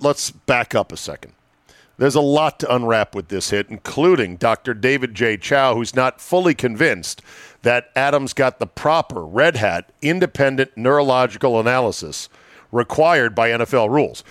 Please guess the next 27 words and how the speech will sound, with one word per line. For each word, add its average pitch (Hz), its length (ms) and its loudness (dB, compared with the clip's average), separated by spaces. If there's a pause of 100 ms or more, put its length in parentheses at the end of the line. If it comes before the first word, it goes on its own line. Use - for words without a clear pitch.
(140)
He 147 140 2
went 165 180 4
into 175 220 2
the 147 160 2
blue 165 720 0
tent 180 460 0
of 156 200 2
medical 269 960 2
miracles 262 840 2 (1300)
and 139 180 -2
came 170 240 2
out 160 220 2
just - 260 0
fine. 95 320 -2 (960)
More 131 280 2
on 127 140 2
that 117 260 2
in 98 60 -6
a 92 60 -4
second. - 400 -2 (880)
But 151 100 2
as 151 120 2
far 269 260 4
as 156 140 0
the 135 100 2
hit 233 260 0
goes, 78 520 -8